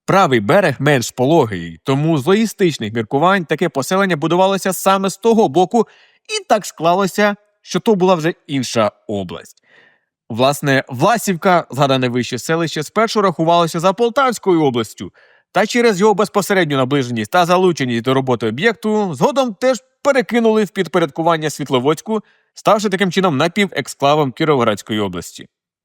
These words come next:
Якщо подивимось на решту Дніпровського каскаду, то така розбіжність радше є нормою. От Київська гес керується насправді з Вишгорода, Дніпрогес з Запоріжжя, бо це була найперша.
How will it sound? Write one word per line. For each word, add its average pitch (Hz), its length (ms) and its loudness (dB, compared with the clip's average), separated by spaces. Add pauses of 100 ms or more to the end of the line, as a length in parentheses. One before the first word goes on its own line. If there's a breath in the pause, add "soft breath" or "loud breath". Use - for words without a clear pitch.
(640)
Якщо 214 300 -2
подивимось 247 400 2
на 196 100 2
решту 190 400 0
Дніпровського 120 560 0
каскаду, 117 720 -2 (140)
то 160 120 -2
така 240 360 0 (100)
розбіжність 190 560 -2
радше 139 320 -2
є 156 100 -2
нормою. 160 460 -2 (360 soft breath)
От 131 200 -2 (180)
Київська 240 460 0
гес 185 400 0 (220)
керується 180 560 2
насправді 175 460 0
з 135 100 -2
Вишгорода, 127 800 0 (260)
Дніпрогес 151 680 0 (240)
з 113 60 -14
Запоріжжя, 143 760 0 (280)
бо 123 120 0
це 113 100 -2
була 107 180 -2
найперша. 110 560 -4